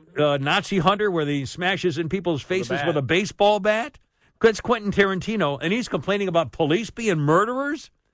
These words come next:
Speaker 1: What a typical Hollywood hypocrite phony. Unbelievable. One forty. Hold on a minute. I got some sound I'm gonna play for you, too. Uh,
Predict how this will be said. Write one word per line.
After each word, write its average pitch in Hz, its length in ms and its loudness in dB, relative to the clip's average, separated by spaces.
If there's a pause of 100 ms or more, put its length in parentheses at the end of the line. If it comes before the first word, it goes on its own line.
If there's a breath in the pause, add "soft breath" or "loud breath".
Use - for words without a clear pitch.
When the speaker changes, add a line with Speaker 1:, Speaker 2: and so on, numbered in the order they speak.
(320)
Speaker 1:
What 254 140 2
a 135 140 0 (200)
typical 127 540 2
Hollywood 185 840 -2
hypocrite 185 600 -4 (100)
phony. 135 600 -2 (1120)
Unbelievable. 123 600 -2
One 202 160 4
forty. 135 260 0
Hold 214 160 4
on 233 160 2
a - 20 -2
minute. 170 140 -2
I 175 40 -4
got 190 180 -2
some 131 100 -10
sound 196 200 2
I'm 160 100 -4
gonna 131 80 -2
play 151 180 2
for 143 140 -2
you, 135 60 0
too. 160 300 0
Uh, 135 120 0